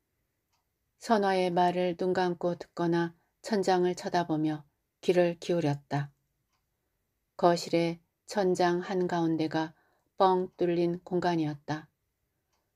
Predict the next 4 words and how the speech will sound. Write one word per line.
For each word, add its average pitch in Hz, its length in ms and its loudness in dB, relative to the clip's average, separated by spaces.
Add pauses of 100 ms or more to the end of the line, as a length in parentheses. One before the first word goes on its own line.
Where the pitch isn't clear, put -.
(160)
낮에는 175 600 2 (200)
햇살이 180 420 -2
쏟아져 175 580 -2
들어오고 156 600 -4